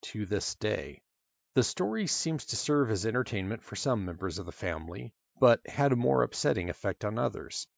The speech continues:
I respect that connection to the tale,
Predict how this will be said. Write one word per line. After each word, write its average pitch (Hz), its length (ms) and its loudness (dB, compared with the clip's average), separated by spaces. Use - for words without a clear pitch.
I 104 40 4
respect 107 500 2
that - 180 4
connection 117 480 -2
to - 120 -10
the 107 100 0
tale, 98 480 0